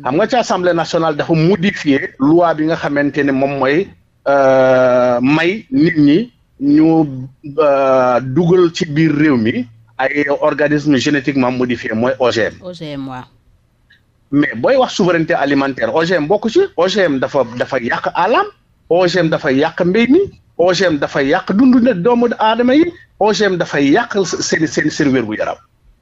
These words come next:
Speaker 1: Te souveraineté alimentaire dafa de wér gu yaram.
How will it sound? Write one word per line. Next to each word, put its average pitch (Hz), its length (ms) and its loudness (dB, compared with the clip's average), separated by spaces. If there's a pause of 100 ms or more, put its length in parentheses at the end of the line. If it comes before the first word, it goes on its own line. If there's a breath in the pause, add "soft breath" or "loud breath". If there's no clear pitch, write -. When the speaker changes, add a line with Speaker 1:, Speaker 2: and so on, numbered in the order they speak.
(160)
Speaker 1:
Te - 80 -14
souveraineté 233 460 0
alimentaire 185 560 0
dafa 175 240 -4
de 143 80 -2 (160)
wér 254 160 0
gu 202 140 2
yaram. 165 260 -2